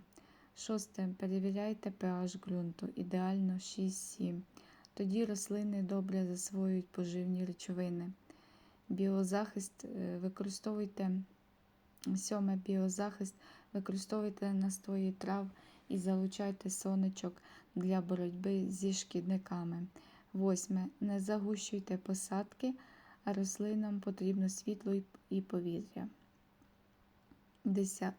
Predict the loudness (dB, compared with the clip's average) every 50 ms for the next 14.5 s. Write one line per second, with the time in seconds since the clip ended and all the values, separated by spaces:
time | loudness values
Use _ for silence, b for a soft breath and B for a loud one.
0 | -4 -2 0 0 2 4 4 4 4 2 2 -2 -4 -4 -4 B B B B B
1 | B B B -14 -4 -2 -2 -2 0 0 -2 0 0 0 0 0 0 0 0 0
2 | 0 2 2 2 2 2 2 0 0 0 2 4 4 4 6 4 4 2 0 B
3 | B B B B B B B -4 -2 0 2 2 2 2 0 -2 -6 -10 -12 -12
4 | -6 -2 -2 0 2 2 0 0 -2 -2 -4 -6 -6 -4 -6 -4 0 0 2 4
5 | 4 4 2 0 0 -4 -6 -6 -4 0 2 2 2 2 2 0 0 0 2 0
6 | 0 0 0 -2 -2 -4 -4 -4 -2 0 0 0 0 0 -4 -6 -4 0 0 0
7 | 0 0 -2 -4 -6 -6 -8 _ _ _ _ -20 -20 _ _ _ _ _ _ -20
8 | -20 _ _ _ _ _ _ _ -20 -20 -20 -20 _ -20 -20 B B B B B
9 | B B B B B B B B B B B 0 4 4 4 4 2 0 0 0
10 | 0 0 -2 -2 0 2 4 4 4 2 2 4 2 2 2 0 0 0 2 2
11 | 2 2 2 2 0 0 -2 -4 -10 -4 0 2 4 4 4 4 2 2 0 -2
12 | 0 0 2 2 2 2 2 2 2 0 0 2 2 4 4 4 4 2 0 -2
13 | -6 -6 -2 0 2 2 4 4 2 0 0 -2 -4 -2 -2 0 0 2 2 2
14 | 2 0 0 0 0 0 0 0 0 0